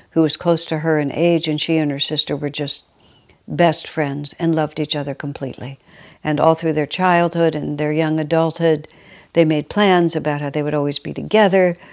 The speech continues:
They would marry men who would be best friends. They would live next door to each other. They would raise their children together. You know, just the kind of thing you would think of if you were fortunate enough to have a sister like that. And,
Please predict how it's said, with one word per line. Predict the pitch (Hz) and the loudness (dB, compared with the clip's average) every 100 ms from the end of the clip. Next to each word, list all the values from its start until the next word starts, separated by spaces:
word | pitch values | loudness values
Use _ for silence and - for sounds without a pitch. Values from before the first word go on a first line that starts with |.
| - - | -20 -10
They | - | -2
would | 151 151 | 0 0
marry | 156 175 170 165 | 4 6 6 4
men | 151 151 160 156 | 2 0 0 0
who | |
would | 160 160 | 0 0
be | 160 | 0
best | 151 151 151 - | 0 0 0 -6
friends. | - 214 190 180 175 165 | 0 2 4 4 2 2
They | 160 | 2
would | 151 | 2
live | 160 156 | 2 0
next | 156 151 - | -2 -4 0
door | 180 175 | 2 4
to | 165 | 2
each | 165 160 | 0 0
other. | 156 160 | -2 0
They | 156 | 0
would | 156 | 0
raise | 156 151 151 | 0 0 0
their | 156 | -4
children | - 156 151 160 | -4 -4 -2 -2
together. | 151 147 160 160 151 - - - - | -2 0 0 2 -2 -4 -18 -20 -10
You | 202 | -4
know, | |
just | 175 185 - - _ _ _ - _ - | 0 2 0 -4 _ _ _ -20 _ -8
the | 180 | -4
kind | - 214 190 165 | -2 0 0 0
of | |
thing | - 165 160 | 0 0 2
you | |
would | 147 151 | 0 -2
think | 196 190 | -2 0
of | 160 143 - _ - - _ | 0 -2 -6 _ -20 -20 _
if | 160 175 | -4 2
you | |
were | 170 | 2
fortunate | 151 175 165 151 151 | 4 2 2 -2 -4
enough | 147 147 - | -4 -6 -6
to | 156 | -6
have | 151 | -6
a | 151 | -4
sister | - 226 - 151 | -2 -2 -2 -4
like | 147 143 - | -4 -6 -8
that. | 139 147 - _ _ _ _ - - _ _ - | -8 -8 -14 _ _ _ _ -20 -20 _ _ 0
And, | 196 180 175 | 4 4 2